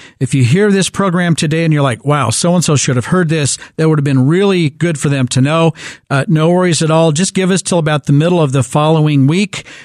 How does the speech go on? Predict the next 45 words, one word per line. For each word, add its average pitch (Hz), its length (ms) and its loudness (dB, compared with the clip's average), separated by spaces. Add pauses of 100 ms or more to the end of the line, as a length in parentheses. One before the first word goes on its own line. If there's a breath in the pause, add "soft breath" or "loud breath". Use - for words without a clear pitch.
(120)
Uh, 131 280 -2
so 143 340 0
this 147 180 0
coming, 151 440 0
you 143 80 0
know, 120 160 0
Tuesday, 165 440 0
Wednesday, 160 380 0
we 160 140 0
should 233 180 -2
have 156 220 0
that 139 180 -2
up, 135 260 -4 (460 loud breath)
uh, 131 320 0
on, 143 340 2
uh, 135 240 0
on 143 160 0
the 147 80 2
website. 131 560 -2
So 127 180 0
keep 147 240 -2
checking 180 280 -2
back 160 240 -2
if 143 100 -4
it's 135 160 -4
not, 196 300 0
but 160 160 0
it's 143 220 -4
really 151 320 0
that 120 260 -4
simple. 220 400 -2 (640 loud breath)
All 180 360 0
right, 208 300 0
so 170 200 0
back 185 340 -4
to 233 100 -2
the 190 140 0
Senior 180 380 2
Care 165 320 -2
Live 180 380 0
trivia 220 540 0
question 147 460 -2
of 123 80 0
the 123 60 2
week. 190 340 0